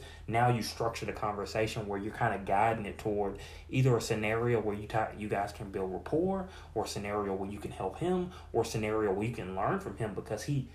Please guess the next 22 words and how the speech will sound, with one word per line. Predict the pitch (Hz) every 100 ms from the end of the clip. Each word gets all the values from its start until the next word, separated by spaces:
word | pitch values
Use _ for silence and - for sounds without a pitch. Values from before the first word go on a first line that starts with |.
| -
he | - 127
handled | 127 113 104
that | 98
situation | 110 98 101 101 107
so | - 95
well. | 98 165 139 110 - - -
Now | 104 107
you | 107 127
can | - 107 92 - -
guide | - 104 104
the | 95
questions | - 113 110 107 -
to | - 92 95 -
get | 117
information | 107 - 95 104 110 - 110
on | 95
how | 92 113 92
you | 95 104 120
can | -
handle | 107 107 95 95
it | 92 -
better. | 113 107 95